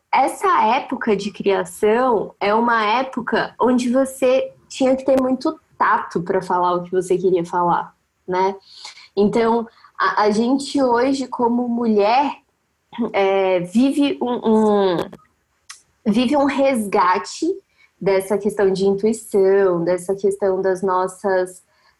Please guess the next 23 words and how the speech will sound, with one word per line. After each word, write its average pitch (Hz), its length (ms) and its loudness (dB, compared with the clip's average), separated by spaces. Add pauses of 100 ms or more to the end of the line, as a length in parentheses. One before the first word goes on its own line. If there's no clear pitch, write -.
(220)
da, 196 220 0
da 208 180 -2
nossa 226 260 0
conexão 262 800 0
com 254 140 -6
a 214 60 0
natureza, 196 1120 2
dos 180 200 -4
nossos 190 420 -4
ciclos, 196 1120 -2
o 190 80 -4
envolvimento 196 640 0
que 208 200 -4
a 202 80 2
lua 202 280 2
tem 202 180 0
com 240 220 -4
isso, 196 920 0
todos 190 320 -2
os 233 200 -4
astros, 196 800 0
tudo 233 240 -2
isso. 220 320 0